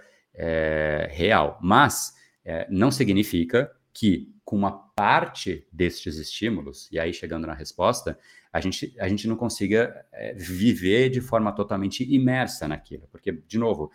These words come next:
o seu próprio exemplo, basta um filme pra gente tá ali, né, totalmente envolvido, chorando, sentindo, sorrindo, enfim, né, sentindo medo. Então, os estímulos, eles não precisam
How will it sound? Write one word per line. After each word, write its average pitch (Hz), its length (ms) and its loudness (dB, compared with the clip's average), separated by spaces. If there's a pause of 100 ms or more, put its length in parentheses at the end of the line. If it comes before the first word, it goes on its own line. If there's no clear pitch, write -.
(240)
o - 80 -20
seu 92 160 -2
próprio 95 320 2
exemplo, 120 380 0
basta 87 260 0
um 120 60 0
filme 113 400 4 (360)
pra 123 140 6
gente 110 260 0
tá 110 200 6
ali, 123 440 2 (160)
né, 85 340 -4 (100)
totalmente 101 580 0
envolvido, 92 960 2
chorando, 82 600 -4
sentindo, 80 880 -10
sorrindo, 92 720 2
enfim, 76 300 -4 (340)
né, 85 320 0
sentindo 85 440 -4
medo. 90 540 6
Então, 98 460 -4
os 101 200 -6
estímulos, 135 420 0
eles 117 180 0
não 113 100 -2
precisam 110 680 2